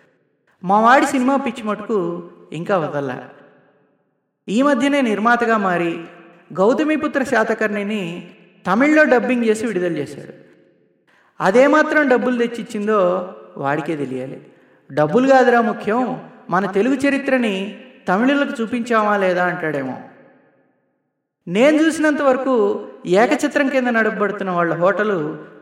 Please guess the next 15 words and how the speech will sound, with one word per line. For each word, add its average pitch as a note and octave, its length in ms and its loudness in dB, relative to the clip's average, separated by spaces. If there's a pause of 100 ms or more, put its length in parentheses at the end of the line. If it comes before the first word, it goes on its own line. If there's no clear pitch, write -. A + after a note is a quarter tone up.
వాళ్ళ F#3 200 4
పెదనాన్నగారు G#3 580 2
పోయాక F3 720 -2 (360)
ఐదు F#3+ 300 0
ముక్కలుగా A3+ 460 0
నడపబడటం E3+ 880 -2 (560)
కడు F3+ 180 0
బాధాకరం. D3+ 600 -2 (960)
అన్నదమ్ముల D4+ 480 4
కోసం C#4 360 2
తన B3 180 0
ఉద్యోగాన్ని G#3+ 600 0
వదిలేసి F3+ 640 -6 (420)
హోటల్ని A3+ 440 2
స్థాపించి F#3 760 -2